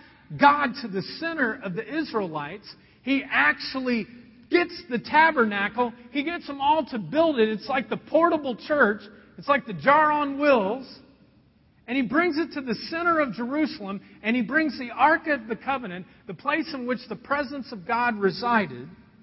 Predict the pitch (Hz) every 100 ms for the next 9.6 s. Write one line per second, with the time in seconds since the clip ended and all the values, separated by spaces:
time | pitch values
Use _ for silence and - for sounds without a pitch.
0 | _ _ _ _ _ _ _ _ _ _
1 | _ _ _ _ 247 277 285 285 311 359
2 | 302 294 269 - 247 277 269 330 349 311
3 | - - - - _ _ - 254 294 -
4 | 311 277 254 240 269 269 214 320 370 359
5 | - - 302 277 240 - - 359 370 285
6 | - - - - _ _ _ _ _ _
7 | _ _ _ _ _ _ _ - 262 320
8 | 359 320 330 - 311 359 359 269 254 226
9 | 294 320 269 285 254